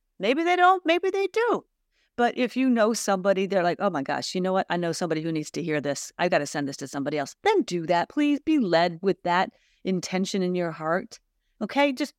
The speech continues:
share the information. That's all I'm saying. Because through this process, you will grow. You will get clarity. You will become more defined and refined, I promise.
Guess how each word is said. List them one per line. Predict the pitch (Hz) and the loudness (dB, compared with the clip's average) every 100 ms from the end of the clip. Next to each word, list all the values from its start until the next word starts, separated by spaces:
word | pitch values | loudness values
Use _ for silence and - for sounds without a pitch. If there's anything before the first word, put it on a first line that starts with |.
| _ _ _ _ | _ _ _ _
share | - - 311 320 330 | -14 -6 0 2 2
the | 311 285 | 2 0
information. | 247 262 214 196 - 202 196 185 | 0 0 -2 -2 -2 -4 -6 -4
That's | 247 269 | 0 0
all | 196 175 | 0 -2
I'm | 175 | -2
saying. | 180 - 156 160 165 _ _ _ _ _ _ _ _ - | -4 -4 -4 -6 -10 _ _ _ _ _ _ _ _ -4
Because | 196 196 175 170 - _ _ _ _ _ _ _ _ | -2 2 2 2 -6 _ _ _ _ _ _ _ _
through | - 254 254 254 - | 0 2 4 2 -2
this | 170 220 185 160 - - - | 0 4 4 2 -4 -14 -8
process, | 196 175 175 - 165 156 160 - - _ - | -2 0 0 0 2 2 -2 -16 -20 _ -10
you | 170 202 | -2 0
will | 170 147 147 196 190 | 0 -4 2 4 4
grow. | 147 147 131 - | 2 -2 -2 -4
You | 175 214 | -2 0
will | 170 151 151 160 202 202 156 143 - 160 | -2 -6 -8 -2 2 2 2 -4 -10 -4
get | 185 147 | -4 -2
clarity. | 175 156 156 156 | -2 0 0 -2
You | 170 | -2
will | 185 151 185 220 | -4 -2 2 2
become | 185 175 175 165 | 2 -2 -2 -4
more | 165 160 | -2 -2
defined | 156 156 165 160 160 | -2 -2 -2 -2 -2
and | 165 156 | -4 -2
refined, | 160 175 - 156 143 | -2 -2 -2 -2 -2
I | 139 | -4
promise. | - 185 175 147 - | 0 2 2 -2 -8